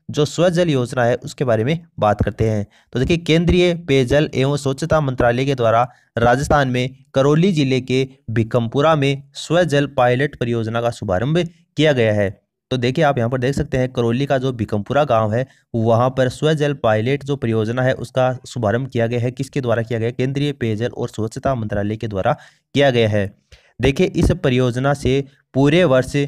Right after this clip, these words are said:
स्वच्छ पेयजल की उपलब्धता सुनिश्चित करने के अलावा रोजगार के अवसर हैं वो भी उत्पन्न किए जाएंगे, यानी पूरे वर्ष में स्वच्छ पेयजल तो मिलेगा ही मिलेगा, इसके साथ में क्या मिलेगा? लोगों को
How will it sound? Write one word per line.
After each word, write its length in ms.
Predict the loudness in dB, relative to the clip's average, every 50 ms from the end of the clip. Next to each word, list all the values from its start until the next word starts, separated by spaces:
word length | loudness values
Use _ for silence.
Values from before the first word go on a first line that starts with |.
| -6 -10 _ _ -18
स्वच्छ 420 | -6 -2 0 0 0 0 -2 -2
पेयजल 440 | 0 2 2 2 2 2 0 -2 -2
की 140 | -2 -2 -4
उपलब्धता 640 | -4 -6 -4 -4 -2 -2 -2 -4 0 2 2 2 2 -2 -6 _ _ -8
सुनिश्चित 560 | -4 -2 0 0 0 -2 -2 -4 -6 -8 -2
करने 300 | -2 -2 -2 0 -2 -2
के 100 | -2 -2
अलावा 280 | -2 0 2 2 2 0 0 -4 -12 _ _
रोजगार 540 | -2 0 2 2 0 0 0 2 2 2 2
के 120 | 0 0 0
अवसर 320 | 0 0 0 -2 -2 0
हैं 100 | 0 -2
वो 180 | -2 -2 -4 -4
भी 120 | -2 -4
उत्पन्न 400 | -4 -4 -4 -4 -2 0 0 0
किए 420 | -2 -4 -8 -16 _ _ 0 2 2
जाएंगे, 280 | 4 2 2 2 0
यानी 180 | 0 0 0 0
पूरे 240 | -2 -2 0 0 2
वर्ष 200 | 2 0 0 -2 -4
में 80 | -6 -4
स्वच्छ 280 | -4 -4 -4 -4 -6 -6
पेयजल 340 | -4 -4 -2 -2 -2 -4
तो 120 | -2 -2 -4
मिलेगा 280 | -2 -2 0 0 2
ही 80 | 0 0
मिलेगा, 280 | 0 -2 -2 0 0 0
इसके 220 | 0 -2 -2 -2
साथ 300 | -2 0 -2 -2 -2 -4
में 60 | -6
क्या 140 | -4 -4 -4
मिलेगा? 280 | -4 -4 -4 -4 -2 -2
लोगों 220 | -2 -4 -6 -4
को 180 | -2 -2 -2